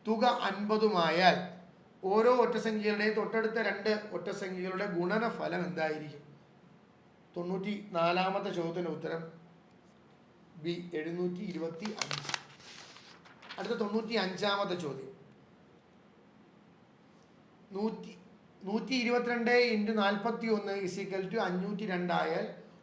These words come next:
one point two two into ഫോർട്ടി വൺ എത്രയാണ് എന്നാണ്.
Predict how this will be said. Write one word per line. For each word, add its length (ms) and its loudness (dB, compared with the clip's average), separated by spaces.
one 100 0
point 480 0
two 220 -2
two 140 -4
into 400 -2
ഫോർട്ടി 320 4
വൺ 320 -2
എത്രയാണ് 560 4
എന്നാണ്. 320 -6